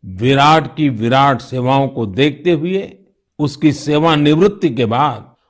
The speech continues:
उतने ही भव्य तरीके से उसे विदाई दी गई। मेरे प्यारे देशवासियों, जब एकनिष्ठ प्रयास होता है, नेक नियत से काम होता है, तो उसके परिणाम भी मिलते हैं।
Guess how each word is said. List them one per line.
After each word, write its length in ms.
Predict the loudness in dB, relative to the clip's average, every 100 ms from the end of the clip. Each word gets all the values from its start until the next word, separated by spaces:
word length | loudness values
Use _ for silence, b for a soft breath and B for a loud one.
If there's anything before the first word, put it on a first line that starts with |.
| -8
उतने 400 | -6 -2 2 4
ही 220 | 6 6
भव्य 420 | 4 0 0 2 0
तरीके 460 | 0 -2 -4 -8
से 320 | -8 -14 -16 _ _ _ _ _ -8
उसे 240 | -4 -4
विदाई 400 | -2 0 0 0
दी 180 | -2 -6
गई। 360 | -8 -16 -20 _ _ _ _ _ _ _ _ _ _ _ _ -4
मेरे 300 | 2 4 4
प्यारे 320 | 0 0 0
देशवासियों, 920 | -2 -4 -4 -6 -6 -8 -10 -10 _ _ _ _ _
जब 220 | 0 0 0
एकनिष्ठ 680 | 4 4 6 4 2 0
प्रयास 480 | -4 0 2 0 -2 -8
होता 240 | -10 -14
है, 500 | -20 -20 -20 -20 _ _ _ _ _ _ _
नेक 440 | -4 4 6 6 2
नियत 360 | 2 4 2
से 220 | 0 -2
काम 440 | -2 -6 -4 0 0
होता 340 | -2 -8 -12
है, 260 | -20 -20 _ _ _ _ _ _ _ -6
तो 80 | -4
उसके 240 | -2 -4
परिणाम 540 | -2 -4 0 4 4
भी 120 | 6 6
मिलते 360 | 6 4 0
हैं। 380 | 0 -2 -10 -16